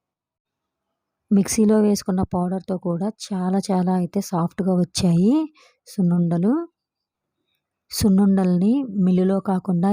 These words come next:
ఇలా మిక్సీలో కూడా వేసుకొని అప్పటికప్పుడు చాలా బాగా అయితే చేసుకోవచ్చు. చూడండి సున్నుండలు ఎంత సాఫ్ట్గా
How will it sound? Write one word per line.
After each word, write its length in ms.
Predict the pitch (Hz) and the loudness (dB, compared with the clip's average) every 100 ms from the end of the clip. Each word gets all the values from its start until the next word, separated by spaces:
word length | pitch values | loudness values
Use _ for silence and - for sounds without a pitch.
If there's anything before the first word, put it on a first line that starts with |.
| 190 | 2
ఇలా 120 | 180 170 | 2 2
మిక్సీలో 380 | 165 - 190 185 180 | 0 -2 -2 -2 -2
కూడా 160 | 185 175 | -2 -2
వేసుకొని 480 | 170 170 - 180 208 247 180 | -2 -6 -6 -2 -2 -2 -4
అప్పటికప్పుడు 580 | - 165 165 160 165 208 - | -4 -4 -6 -4 -2 -4 -4
చాలా 300 | 196 180 180 180 | -4 -2 0 0
బాగా 160 | 180 180 | 0 0
అయితే 160 | 175 180 | 0 -2
చేసుకోవచ్చు. 680 | - 170 - 165 165 - - 240 330 - _ _ _ _ _ _ _ _ _ _ _ _ _ _ - | -2 -2 -2 -2 -2 -4 -2 0 0 -6 _ _ _ _ _ _ _ _ _ _ _ _ _ _ -8
చూడండి 440 | - 202 196 185 208 | 0 2 4 2 0
సున్నుండలు 440 | 202 180 190 185 208 185 | 0 2 2 2 2 0
ఎంత 180 | 175 190 202 | -2 -4 -2
సాఫ్ట్గా 440 | 180 - 185 196 | -4 -2 -2 0